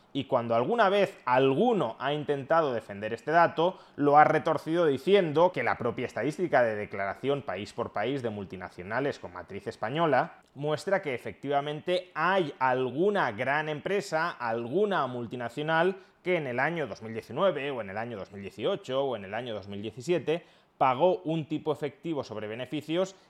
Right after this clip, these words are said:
inferior al cinco por ciento. Concretamente, por ejemplo, en el año dos mil diecinueve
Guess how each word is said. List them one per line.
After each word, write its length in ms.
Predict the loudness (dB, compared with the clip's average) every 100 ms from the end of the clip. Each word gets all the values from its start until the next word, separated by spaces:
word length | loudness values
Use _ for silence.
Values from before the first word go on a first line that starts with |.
| _
inferior 720 | -4 -4 -2 -2 2 2 2 -2
al 200 | -2 -2
cinco 360 | -8 -10 -8
por 120 | -8
ciento. 380 | -2 -2 -2 -6 -20 _
Concretamente, 760 | -12 -10 -10 -10 -8 -8 -6 -6
por 160 | -6 -8
ejemplo, 480 | -4 -4 -4 -4
en 100 | -4
el 100 | -4
año 240 | -6 -6 -8
dos 160 | -8
mil 100 | -10
diecinueve 540 | -10 -10 -6 -4 -2